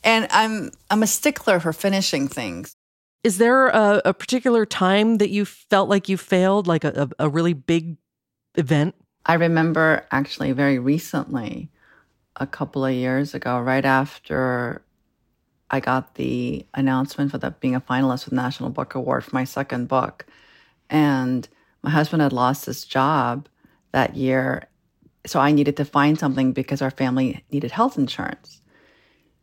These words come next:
Speaker 1: So a friend of mine got me an interview for a place to teach.
Speaker 2: Hmm.
Speaker 1: And I would have taken anything to have health insurance. And I walked in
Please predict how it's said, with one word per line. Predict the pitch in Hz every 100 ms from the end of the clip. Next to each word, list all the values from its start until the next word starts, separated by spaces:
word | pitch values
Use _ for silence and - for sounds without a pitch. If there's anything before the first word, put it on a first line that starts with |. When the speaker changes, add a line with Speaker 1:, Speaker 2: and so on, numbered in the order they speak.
| _
Speaker 1:
So | - - 151 139 139 139 - - _ -
a |
friend | 151 175 170
of | 175
mine | 156 139 135 131 -
got | 127 139
me | 135
an |
interview | - 151 180 151 143 131 123
for | - - 127 127 147 - _ _ _ -
a |
place | - 147 139 139
to | -
teach. | 135 - 226 - - - - _ _
Speaker 2:
Hmm. | 220 165
Speaker 1:
And | 160 - -
I |
would | 170
have | 180
taken | - - -
anything | - 165 170 - 87 -
to | -
have | 131
health | 147 135 -
insurance. | - - - - - - _ _ _ _ _ _ _
And | - 151
I |
walked | 147 143 165 - -
in | 147 139 135 131 143